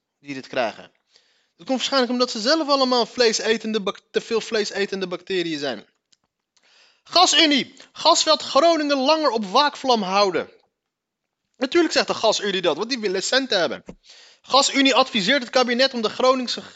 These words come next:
het Groningenveld langer op de waakvlam te houden en nog niet definitief te sluiten vanwege de oorlog in de Oekraïne. Tuurlijk, vanwege jullie, vanwege jullie aandeelhouders, motherfuckers. De provincie Groningen roept staatssecretaris Hans Vuilbrief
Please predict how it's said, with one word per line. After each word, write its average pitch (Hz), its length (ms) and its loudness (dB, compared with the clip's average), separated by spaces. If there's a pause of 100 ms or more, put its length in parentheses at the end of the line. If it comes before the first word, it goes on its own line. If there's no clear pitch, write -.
(360)
het 170 160 -12
Groningenveld 254 840 2
langer 262 300 4
op 233 180 -2
de 220 80 -2
waakvlam 240 440 2
te 202 80 -2
houden 196 300 2
en 208 80 -2
nog 214 120 -2
niet 240 180 -4
definitief 226 500 -2
te - 100 -12
sluiten 240 460 0
vanwege 196 380 -6
de 190 80 -6
oorlog 220 280 -2
in 214 80 -4
de 208 60 -2
Oekraïne. 208 540 -4
Tuurlijk, 127 360 -6
vanwege 156 360 -6
jullie, 156 220 -4
vanwege 160 580 -2
jullie 165 140 0
aandeelhouders, 151 560 0
motherfuckers. 156 600 -6 (320)
De 170 80 -12
provincie 226 400 4
Groningen 302 400 2
roept 262 140 -4
staatssecretaris 262 720 0
Hans 247 240 2
Vuilbrief 262 500 0